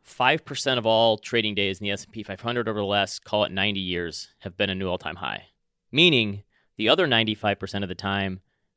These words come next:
stocks are in some form of drawdown. I'm guessing it's worse than this even for most individual stocks because they probably have a greater drawdown than that. So I like to look at that.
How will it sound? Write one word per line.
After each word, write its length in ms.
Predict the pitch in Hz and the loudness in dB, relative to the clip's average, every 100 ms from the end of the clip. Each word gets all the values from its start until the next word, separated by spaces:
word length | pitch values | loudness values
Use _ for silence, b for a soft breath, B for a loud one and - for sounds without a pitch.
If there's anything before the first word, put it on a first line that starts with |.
| _ | _
stocks 420 | - - 139 - | -6 0 0 0
are 100 | 135 | 0
in 80 | 123 | 0
some 260 | 117 131 131 | 0 0 0
form 240 | - 117 | 0 0
of 120 | 104 | 0
drawdown. 400 | - 92 78 64 82 | -2 -2 -2 -6 -6
I'm 120 | 117 | 0
guessing 280 | 151 190 165 | 0 2 0
it's 140 | - | 0
worse 340 | 110 135 156 | 0 0 0
than 140 | - 107 | -2 -2
this 240 | 104 - | -2 -2
even 200 | 117 110 | -4 -6
for 220 | 101 104 101 | -6 -6 -4
most 340 | 101 104 - | -4 -4 -6
individual 440 | 107 95 95 69 | -6 -4 -6 -8
stocks 480 | - 57 50 - - _ _ _ _ _ | -8 -10 -10 -12 -20 _ _ _ _ _
because 220 | 92 98 | -6 -2
they 100 | 107 | -2
probably 400 | 98 104 101 95 | 0 0 0 -4
have 400 | 95 101 90 82 _ _ _ _ 95 | -2 0 0 -4 _ _ _ _ -2
a 320 | 95 92 85 _ | 0 0 -4 _
greater 280 | - 104 95 | 0 0 0
drawdown 420 | 101 92 90 85 | 0 0 0 -4
than 160 | 85 82 | -6 -6
that. 300 | 87 62 - | -6 -8 -6
So 240 | - 110 | 2 4
I 140 | 98 120 | 4 4
like 200 | 139 - | 4 4
to 80 | 139 | 0
look 140 | 127 | 0
at 60 | 117 | 2
that. 220 | 113 | 2